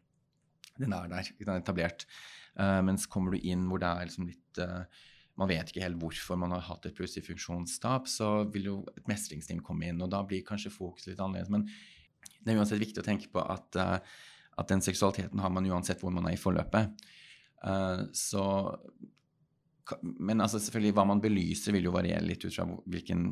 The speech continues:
innfa-, hvil-, hvilken inngang man har. Så hvis du vet at noen er på vei til å bli ordentlig dårlig, så er det veldig viktig å få med pårørende tidlig og forklare liksom saksgangen i det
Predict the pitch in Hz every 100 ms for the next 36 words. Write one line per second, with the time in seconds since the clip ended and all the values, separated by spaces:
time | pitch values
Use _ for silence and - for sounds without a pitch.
0 | - 87 - - 90 95 87 87 92 92
1 | 87 85 85 98 110 110 - 98 - 92
2 | 85 92 92 98 90 90 92 87 90 92
3 | 92 92 95 98 92 90 123 127 - -
4 | - - 98 95 95 92 101 - 87 -
5 | 101 87 - - - - 95 85 82 87
6 | 90 - _ _ _ - - 87 - 90
7 | 87 _ 95 90 90 87 - - - 101
8 | 101 90 85 90 92 - _ _ _ _
9 | _ _ - _ _ 92 92 87 92 85
10 | - 87 87 85 85